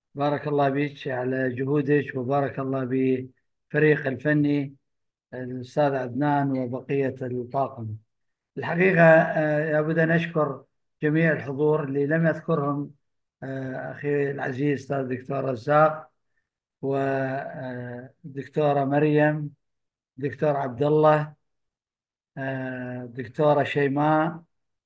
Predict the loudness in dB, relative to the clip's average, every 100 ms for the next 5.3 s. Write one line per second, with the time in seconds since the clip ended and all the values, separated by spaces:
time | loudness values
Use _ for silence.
0 | _ -12 -8 -2 -2 0 -2 0 0 2
1 | 0 -2 -6 -2 0 2 4 4 2 -2
2 | -10 _ _ _ _ -8 -2 -2 0 2
3 | 2 2 0 0 -2 0 0 2 -2 -4
4 | -6 -2 -2 0 -2 -4 -6 -4 0 0
5 | 0 -4